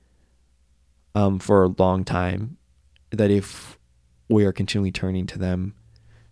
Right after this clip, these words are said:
it'll be for our good and it'll work out.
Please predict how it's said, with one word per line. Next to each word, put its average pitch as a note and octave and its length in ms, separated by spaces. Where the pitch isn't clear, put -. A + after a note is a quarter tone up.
it'll G2+ 240
be F#2 160
for F#2 220
our E2+ 100
good D#2+ 340
and F#2 140
it'll F2 180
work E2 280
out. F#2 200